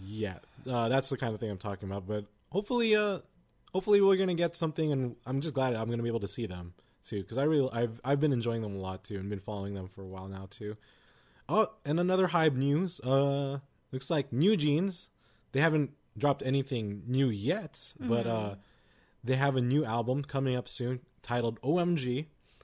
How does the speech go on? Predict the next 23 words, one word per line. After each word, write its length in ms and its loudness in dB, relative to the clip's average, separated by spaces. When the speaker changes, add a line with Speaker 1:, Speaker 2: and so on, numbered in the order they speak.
Speaker 2:
O 200 -4
M 320 -8
G. 180 -12
Speaker 1:
And 200 -2
they 120 2
will, 140 4
it 160 2
will 120 4
be 160 0
released 520 -2
January 480 0
second, 420 -6
so 200 -4
it's 120 -6
coming 320 0
up 140 -4
soon. 360 -8
So 120 -6
it's 100 -10
gonna 140 -8
come. 200 -4
That's 180 -4
our, 160 2